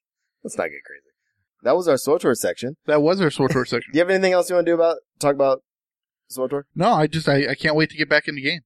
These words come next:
Speaker 1: Yeah, same here, man. And I wanna say, I wanna say a big thanks to Wog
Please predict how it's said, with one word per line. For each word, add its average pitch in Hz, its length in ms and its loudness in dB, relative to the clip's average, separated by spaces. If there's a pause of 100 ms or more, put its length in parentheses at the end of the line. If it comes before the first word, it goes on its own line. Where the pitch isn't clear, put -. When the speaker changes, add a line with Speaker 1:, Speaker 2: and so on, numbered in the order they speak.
(240)
Speaker 1:
Yeah, 127 140 2
same 175 220 2
here, 151 120 4
man. 123 240 2
And 127 140 0
I 143 60 6
wanna 165 200 4
say, 147 240 2
I 139 60 2
wanna 175 180 2
say 156 200 2
a 123 80 0 (200)
big 120 220 -2
thanks 110 320 -2 (140)
to 104 160 -6
Wog 110 480 2